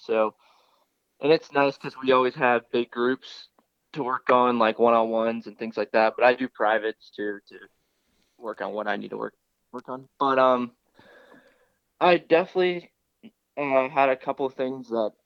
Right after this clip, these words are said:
I needed to really focus on 'cause I'm not gonna have anyone when I leave, such as, like, just puck control and other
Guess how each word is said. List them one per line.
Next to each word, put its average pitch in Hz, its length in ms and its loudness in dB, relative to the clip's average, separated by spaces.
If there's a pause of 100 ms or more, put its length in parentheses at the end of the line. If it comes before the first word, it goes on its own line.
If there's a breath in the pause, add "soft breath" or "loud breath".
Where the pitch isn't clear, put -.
(100)
I 127 140 -4
needed 123 360 -16
to 120 120 -12
really 117 240 -2
focus 120 440 -4
on 127 220 -4
'cause - 640 -10 (160)
I'm 127 140 -2
not 113 140 -2
gonna 117 120 -4
have 117 220 -2
anyone 113 340 -2
when 104 100 -10
I 101 120 -6
leave, 107 360 -16 (960)
such - 300 -4
as, 104 240 -6
like, 101 260 -4 (720)
just 110 280 -4
puck 120 200 -2
control 113 600 -2
and 101 260 -8 (720 soft breath)
other 139 340 2